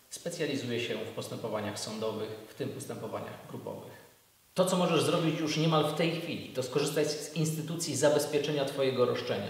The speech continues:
Dlaczego miałbyś to robić? Gdyż zwiększasz prawdopodobieństwo odzyskania przez Ciebie środków finansowych. Po prostu te środki finansowe będą zamrożone, będą czekały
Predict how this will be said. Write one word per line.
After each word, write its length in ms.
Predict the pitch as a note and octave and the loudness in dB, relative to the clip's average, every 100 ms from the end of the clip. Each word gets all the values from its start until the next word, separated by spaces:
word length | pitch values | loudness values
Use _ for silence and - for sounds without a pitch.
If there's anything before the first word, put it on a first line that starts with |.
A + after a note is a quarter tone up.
| - | -2
Dlaczego 380 | A#2+ A#2+ B2+ B2+ | 0 2 2 2
miałbyś 320 | A#2+ A2+ A2+ | 2 2 0
to 140 | B2+ | 2
robić? 240 | A2+ G2+ G2+ - - - - - - | 2 0 -4 -8 -14 -20 -20 -16 -8
Gdyż 320 | D#3+ D#3+ D3+ | 0 2 2
zwiększasz 500 | B2 C#3 F3+ F3+ E3+ | 0 2 4 4 2
prawdopodobieństwo 880 | - D3+ D#3 D3+ D3+ D3 F3+ F3 B2+ | 2 2 2 4 4 4 2 2 2
odzyskania 460 | A#2+ B2 D3+ D3 | 2 0 0 0
przez 240 | D3 C3+ - | -2 -4 -4
Ciebie 220 | D3+ C#3+ | -4 -2
środków 400 | C3+ D#3 D#3+ D#3 | 2 2 2 -2
finansowych. 840 | - C#3+ C#3+ - B2+ G2 - - - - - - _ - | -2 -2 -2 2 2 0 -4 -10 -16 -20 -20 -20 _ -12
Po 80 | |
prostu 320 | B2 E3+ D#3 C#3+ | 2 2 4 2
te 140 | C3+ | 0
środki 380 | - E3+ E3 E3 | 2 2 2 -2
finansowe 520 | E3 D3+ D#3 D#3+ A#2+ | -2 -2 2 4 4
będą 280 | C3+ C3+ C3+ | 4 4 4
zamrożone, 720 | C#3 D3+ D#3 D#3 E3 A#2+ - - - | 4 4 4 4 4 0 -2 -6 -8
będą 260 | B2 C3+ C#3 | -4 -2 2
czekały 480 | D#3 D#3 D#3+ D#3 | 2 4 6 6